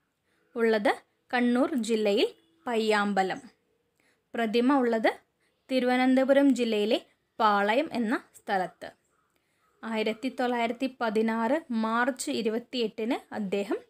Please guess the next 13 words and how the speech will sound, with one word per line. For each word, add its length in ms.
മരണപ്പെട്ടു. 800
നിങ്ങൾക്ക് 480
ഈ 80
വീഡിയോ 420
ഇഷ്ടപ്പെട്ടാൽ 640
ലൈക്ക് 360
ചെയ്യാനും 360
കമന്റ് 420
ചെയ്യാനും 340
മറക്കരുത്. 580
ഉപകാരമാണ് 680
എന്ന് 280
തോന്നിയാൽ 460